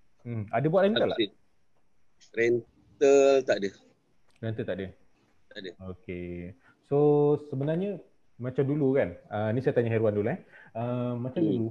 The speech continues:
Speaker 1: pernah jadi rent dua ribu sebelas. Tiba-tiba tak jadi rent, punyalah lama tak jadi rent, tiba-tiba jadi rent balik. So, apa yang buatkan hati terbuka balik?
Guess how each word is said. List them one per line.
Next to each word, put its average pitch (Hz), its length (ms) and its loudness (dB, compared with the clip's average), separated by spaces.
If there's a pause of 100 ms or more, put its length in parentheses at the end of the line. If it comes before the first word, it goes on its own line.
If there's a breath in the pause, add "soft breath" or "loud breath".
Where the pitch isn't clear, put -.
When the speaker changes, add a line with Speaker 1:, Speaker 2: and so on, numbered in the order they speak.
Speaker 1:
pernah 120 160 -8
jadi 117 240 -2
rent 120 160 0
dua 117 160 0
ribu 113 160 -2
sebelas. 101 320 -4 (160)
Tiba-tiba 180 960 0 (400)
tak - 80 -2
jadi 131 240 2
rent, 160 240 4
punyalah 131 480 2
lama 117 400 2
tak 117 80 0
jadi 120 240 -2
rent, 143 400 0
tiba-tiba 131 400 0
jadi 123 160 2
rent 113 160 2
balik. 98 240 -2 (480)
So, 175 400 2 (320)
apa - 240 -4
yang 185 240 4
buatkan 139 320 4
hati 143 320 0
terbuka 143 400 0
balik? 107 320 -2